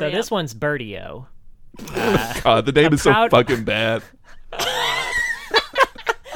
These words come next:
Speaker 1: By bad, you mean great, Mark.
Speaker 3: Yeah,
Speaker 1: It's
Speaker 3: yeah.
Speaker 1: great.
Speaker 3: Let me rephrase.
Speaker 2: Uh,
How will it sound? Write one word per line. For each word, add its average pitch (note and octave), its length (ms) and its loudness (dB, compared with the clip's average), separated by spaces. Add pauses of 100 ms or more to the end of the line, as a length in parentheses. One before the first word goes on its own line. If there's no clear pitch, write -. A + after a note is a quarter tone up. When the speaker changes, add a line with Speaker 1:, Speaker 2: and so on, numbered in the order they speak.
(720)
Speaker 1:
By F4 160 6
bad, E4+ 500 0
you F4+ 160 -2
mean D4+ 280 2
great, A#3 580 -2
Mark. A3+ 260 0
Speaker 3:
Yeah, F#4 160 4
Speaker 1:
It's - 80 -12
Speaker 3:
yeah. G2 340 0
Speaker 1:
great. C4+ 180 -8
Speaker 3:
Let E4 220 4
me G2+ 100 -2
rephrase. - 380 -2
Speaker 2:
Uh, G3+ 760 -8